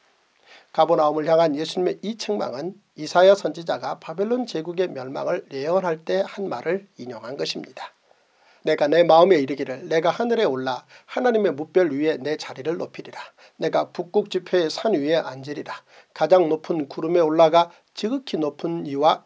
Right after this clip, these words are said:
같아지리라." 하는도다. 예수님께서 이 말씀을 하신 이유는 많은 사람들이 예수님께서 행하신 수많은 표적과 기사를 목격했지만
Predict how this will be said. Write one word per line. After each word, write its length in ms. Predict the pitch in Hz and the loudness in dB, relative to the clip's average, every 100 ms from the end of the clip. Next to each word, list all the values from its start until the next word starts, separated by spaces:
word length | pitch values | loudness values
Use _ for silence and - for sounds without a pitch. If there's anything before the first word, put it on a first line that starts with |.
| - | -20
같아지리라." 680 | - 127 - 175 165 139 143 | -16 -16 -8 -8 -8 -8 -6
하는도다. 800 | - 156 160 - - - - 165 _ _ _ _ _ _ _ _ _ _ - | -6 -8 -12 -14 -14 -16 -20 -20 _ _ _ _ _ _ _ _ _ _ -12
예수님께서 560 | 160 156 143 151 - 170 | -8 -6 -6 -6 -8 -6
이 160 | 180 | 2
말씀을 400 | 196 170 190 180 | 4 4 4 0
하신 260 | 165 165 147 | 0 -4 -6
이유는 360 | 127 160 147 - - - | -4 -4 -4 -8 -20 -20
많은 480 | - 147 165 240 247 | -14 -8 -4 0 -2
사람들이 680 | - 196 208 202 135 175 277 | 0 2 2 0 -6 -8 -6
예수님께서 640 | 170 - 262 247 247 - 208 | -6 -2 -2 -2 -4 -2 2
행하신 400 | 202 - 208 - | 4 2 -2 -8
수많은 580 | - 262 254 254 262 | -6 -2 2 2 -2
표적과 540 | - 220 214 208 202 196 | -6 -4 -2 -2 0 -2
기사를 520 | 202 131 143 175 - | -2 -8 -4 -4 -4
목격했지만 960 | 190 190 175 170 - - 117 123 120 | -12 -12 -14 -12 -14 -14 -10 -10 -10